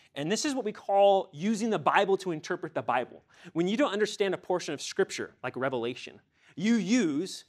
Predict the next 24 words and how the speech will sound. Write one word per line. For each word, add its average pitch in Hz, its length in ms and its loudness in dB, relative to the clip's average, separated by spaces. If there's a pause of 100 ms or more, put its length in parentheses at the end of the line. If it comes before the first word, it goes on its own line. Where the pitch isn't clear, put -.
(260)
the 135 120 -4
book 147 160 -2
of 131 140 -4
Daniel 143 440 -4
to 123 100 -10
help 180 340 0
you 127 120 -10
understand 110 600 -8
Revelation. 92 480 -14 (460)
We 156 100 -2
use 170 200 -4
Scripture 208 480 -2
to 160 180 -4
interpret 147 340 -6
Scripture. - 540 -8 (920)
And 139 260 -4
when 156 140 -4
we're 185 80 -4
talking 196 280 -6
about 185 200 -4
prophecy, - 640 -4 (960)
telling 135 220 -4
the 151 60 -4
future, - 460 -10